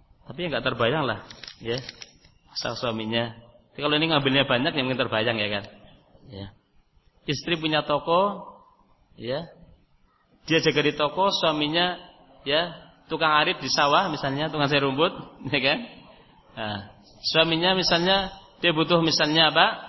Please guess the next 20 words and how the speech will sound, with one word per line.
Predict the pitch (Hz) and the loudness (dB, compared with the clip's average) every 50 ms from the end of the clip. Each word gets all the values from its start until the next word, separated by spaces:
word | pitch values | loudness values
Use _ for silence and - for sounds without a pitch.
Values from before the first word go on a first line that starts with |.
| - - - - - - - - - - _ _ _ _ - | -18 -18 -20 -18 -20 -20 -20 -20 -20 -20 _ _ _ _ -8
Ya, | 120 123 135 139 135 - - - - - _ - | -6 -6 -6 -6 -8 -16 -20 -20 -20 -20 _ -8
korek, | - 131 131 139 143 - - | -4 -2 0 0 0 -2 -2
dia | - 127 127 | -2 -2 0
ngambil | 120 113 107 113 113 104 98 - - - - - - - - - - - - _ _ - - | -2 -2 -2 -2 -4 -4 -6 -10 -18 -20 -20 -20 -20 -20 -20 -20 -20 -20 -20 _ _ -12 -8
dari | 107 107 107 - | -6 -6 -4 -4
situ. | - 107 101 - 104 113 - - - _ _ _ _ _ _ _ _ _ _ - - - - - _ _ _ _ - | -6 -6 -8 -8 -14 -14 -14 -20 -20 _ _ _ _ _ _ _ _ _ _ -20 -20 -20 -20 -20 _ _ _ _ -10
Ya, | 90 110 131 | -6 -6 -4
asli | - - 139 | -4 -4 -4
itu | 156 185 | -4 -2
harta | 151 143 123 - - - | -2 -2 -2 -2 -4 -8
istri. | - 120 - - 123 101 101 - - - - _ _ _ _ _ _ _ _ _ _ _ _ _ _ _ _ _ - _ _ _ _ _ _ _ _ _ - | -8 -8 -8 -8 -8 -8 -10 -10 -12 -20 -20 _ _ _ _ _ _ _ _ _ _ _ _ _ _ _ _ _ -20 _ _ _ _ _ _ _ _ _ -6
Tapi | - 156 175 208 | -6 -2 0 2
sesuatu | 202 - 220 196 - - 196 190 185 180 - 196 | 2 2 2 0 0 2 4 4 4 4 4 2
yang | 185 185 180 165 151 135 - - - - - - _ _ _ _ _ _ - | 4 4 4 2 2 -2 -6 -10 -16 -18 -20 -20 _ _ _ _ _ _ -8
saling | - - 190 185 180 190 190 185 | -2 2 4 4 4 4 2 4
memaklumi, | 180 190 190 190 190 156 - 180 180 180 175 175 180 170 143 117 - - - - - - - - _ _ _ _ _ _ _ _ _ _ - | 4 6 6 6 6 4 4 4 4 4 6 6 4 4 4 2 0 -6 -14 -18 -20 -20 -20 -20 _ _ _ _ _ _ _ _ _ _ -6
kalau | - 160 175 185 180 - | 0 2 4 4 4 4
diambil | - 165 - - 165 165 165 175 175 175 175 | 2 2 4 4 2 4 2 0 0 -2 -2
tidak | 170 185 165 156 175 156 160 156 - | 0 0 2 4 4 4 4 4 4
akan | 180 170 160 147 135 131 - | 2 0 2 0 -4 -6 -8